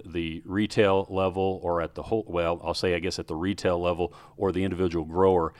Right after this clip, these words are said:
uh, you know, really improving the profitability of farming. And I think, you know, we, we take a lot of great pride, and I referenced this earlier, but,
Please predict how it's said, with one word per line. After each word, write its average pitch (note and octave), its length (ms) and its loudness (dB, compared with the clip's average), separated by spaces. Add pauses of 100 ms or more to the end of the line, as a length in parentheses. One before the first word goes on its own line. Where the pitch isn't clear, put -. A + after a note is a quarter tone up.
(320)
uh, F2+ 200 2
you G2+ 80 2
know, E2+ 80 2
really G2+ 240 10
improving F#2+ 320 4
the E2 80 0
profitability E2 640 2
of D2 80 -10
farming. E2 520 -6
And E2+ 320 -4
I F2 140 2
think, - 340 0
you F2 60 0
know, D#2+ 100 -4
we, G2 480 4 (260)
we G2+ 100 2
take G2 200 4
a F2 40 2
lot E2 200 6
of D2+ 100 -4
great F2 460 0 (160)
pride, F#2 440 6
and E2 100 -4
I D#2 40 -4
referenced F2 420 -4
this - 180 -8
earlier, F#2 380 -2
but, D#2+ 220 -4